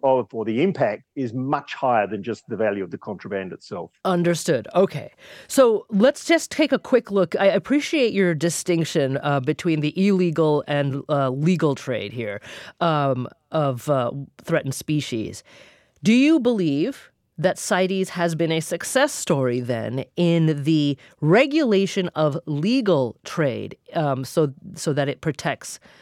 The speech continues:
Speaker 2: or doesn't th-, uh, further threaten endangered species?
Speaker 1: So everything's relative. Uh, as you pointed out, the convention is fifty years old, um, adopted in Washington, D C on third March nineteen seventy-three. I think we're in a much better position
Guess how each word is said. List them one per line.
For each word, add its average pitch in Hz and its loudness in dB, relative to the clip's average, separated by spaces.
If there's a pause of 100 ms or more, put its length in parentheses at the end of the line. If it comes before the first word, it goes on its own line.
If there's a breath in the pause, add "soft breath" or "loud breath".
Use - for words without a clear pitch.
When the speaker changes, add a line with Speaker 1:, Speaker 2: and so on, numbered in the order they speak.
(120 soft breath)
Speaker 2:
or 156 2
doesn't 165 2
th-, - -18
uh, 156 2
further 156 2
threaten 135 -2
endangered 117 -4
species? - -16 (1300)
Speaker 1:
So 190 4
everything's 202 0
relative. 127 2
Uh, 120 2 (160)
as 160 0
you 160 -4
pointed 143 2
out, 131 4
the 143 -2
convention 160 -2
is 139 -2
fifty - -2
years 120 0
old, 113 2 (300)
um, 113 0
adopted 131 -2
in 120 -4
Washington, 123 -4
D 110 -2
C 117 -4
on 110 -6
third 110 -4
March 107 -6
nineteen 104 -8
seventy-three. 104 -4
I 160 2
think 233 -6
we're 170 2
in 156 -2
a 139 2
much 151 -2
better 147 2
position 131 -2